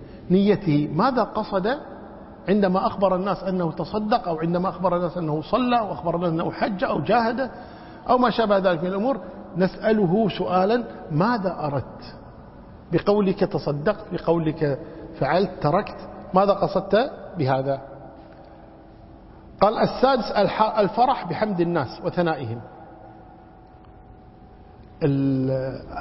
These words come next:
الفرح هذا إذا كان، يقول المؤلف، إذا كان فرح باعتبار أنه بشرى من الله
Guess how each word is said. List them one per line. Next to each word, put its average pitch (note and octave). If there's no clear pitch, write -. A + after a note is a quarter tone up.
الفرح B3+
هذا G3
إذا F#3+
كان، A3+
يقول G3
المؤلف، F#3
إذا F#3
كان G#3
فرح G#3
باعتبار F3+
أنه F3
بشرى G3+
من F3
الله D#3